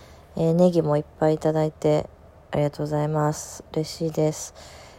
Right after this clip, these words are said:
えっと、ウクレレを、あの、買ったっていう話はしたんですけど、全く、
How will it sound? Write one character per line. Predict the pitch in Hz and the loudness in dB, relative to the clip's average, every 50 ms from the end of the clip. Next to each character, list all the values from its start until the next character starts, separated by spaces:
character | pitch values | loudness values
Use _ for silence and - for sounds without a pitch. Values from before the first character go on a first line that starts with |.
| - - - | -14 -4 -2
え | 180 | -2
っ | 170 | -2
と、 | - - 170 170 170 165 - - | 2 2 4 6 6 4 2 0
ウ | - | -4
ク | 214 - 285 | -2 2 4
レ | 285 311 311 | 6 8 8
レ | 320 311 311 | 8 8 8
を、 | 302 302 294 277 - | 10 10 8 6 6
あ | - - 226 | 4 0 2
の、 | 226 226 226 226 220 220 | 2 2 0 0 -2 -2
買 | - - 208 | -2 -4 -2
っ | - | 2
た | - 240 | 2 0
っ | 233 | 2
て | - - | 6 4
い | 165 | 4
う | 165 | 4
話 | - 165 156 160 160 - - 165 | 4 0 0 0 -2 0 0 0
は | 160 156 | 0 0
し | - | -2
た | - - 165 | -2 -2 0
ん | 156 | 0
で | 151 147 | 0 -2
す | 143 - - - | -4 -6 -8 -6
け | 143 139 | -6 0
ど、 | - 147 147 147 143 143 - - - - - - - - - - - - - - | 2 2 4 4 2 0 -4 -12 -20 -20 -20 -20 -20 -20 -20 -20 -20 -20 -6 4
全 | 196 190 190 - - 233 | 4 4 4 6 2 2
く、 | - 254 254 240 - | 6 8 8 8 8